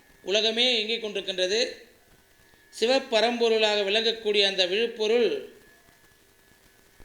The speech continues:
விண்ணிலே வாழக்கூடிய தேவர்கள் எப்பொழுதுமே அந்த இறைவனுடைய அனுபவத்தை உணர மாட்டார்கள் என்பதைத்தான் ஒவ்வொரு பாடலிலும் குறிப்பிடுகின்றார் மணிவாசக சுவாமிகள்.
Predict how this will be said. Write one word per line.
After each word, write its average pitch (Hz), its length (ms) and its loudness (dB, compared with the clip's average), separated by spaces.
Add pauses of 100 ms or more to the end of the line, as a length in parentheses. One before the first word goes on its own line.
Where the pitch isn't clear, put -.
(1400)
விண்ணிலே 269 440 4
வாழக்கூடிய 220 600 -2
தேவர்கள் 226 520 0
எப்பொழுதுமே 214 800 -2 (2000)
அந்த 202 280 2
இறைவனுடைய 208 760 4
அனுபவத்தை 196 520 -2
உணர 190 260 0
மாட்டார்கள் 151 580 -8 (200)
என்பதைத்தான் 196 680 -2
ஒவ்வொரு 220 500 -2
பாடலிலும் 208 540 -2
குறிப்பிடுகின்றார் 202 680 -2
மணிவாசக 185 500 -4
சுவாமிகள். 151 540 -6